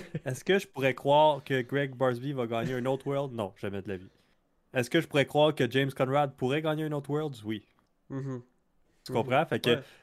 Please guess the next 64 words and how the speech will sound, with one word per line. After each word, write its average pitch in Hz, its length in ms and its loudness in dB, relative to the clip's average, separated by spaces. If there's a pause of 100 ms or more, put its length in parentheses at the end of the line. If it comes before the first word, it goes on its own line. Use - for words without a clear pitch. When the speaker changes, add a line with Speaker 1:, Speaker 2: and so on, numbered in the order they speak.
Speaker 2:
est-ce 117 160 -4
que, 151 160 2
oui, 147 280 2
c'est 143 160 -2
pas 151 300 2
un 123 180 2
joueur 127 280 2
aussi - 180 -8
constant 120 380 -6
que 110 100 -12
les 98 100 -8
autres 123 300 -4
ou 101 140 -6
qui 110 100 -10
va, 104 140 -2 (240)
qui - 100 -18
va 104 180 -2
être 101 120 -6
tout 117 100 -6
le 104 60 -6
temps 120 200 0
dans 104 120 0
le 95 60 -4
top 98 200 -6
dix, - 480 -8
euh, 92 240 -2
comme, 101 240 -4
euh, 90 140 -8 (140)
comme 101 180 -8
les 95 180 -6
autres 104 160 -2
joueurs 110 220 0
qui - 80 -4
ont 98 40 -2
gagné 92 260 -2
le 92 60 -6
World. 101 240 0
Tu 92 120 -12 (100)
sais, 104 60 -6
on 95 100 -4
pense 95 240 -10
à 87 80 -6
Paul, 101 260 0
on 92 80 -4
pense 95 260 -6
à 95 40 -2
Ricky 90 320 -8
dans 95 80 -6
les 95 100 -6
dernières 95 300 -8
années. 98 260 -6 (160)
Speaker 1:
Ouais. 151 160 -4 (220)
Speaker 2:
Mais, 92 340 0
euh, 101 320 2 (300)
est-ce 113 200 0
qu'il 175 400 4
est 127 60 0
capable 156 360 0
de 165 60 2
le 143 60 -2
faire ? 175 200 -4
Je - 80 -10
crois - 180 -4
que - 80 -16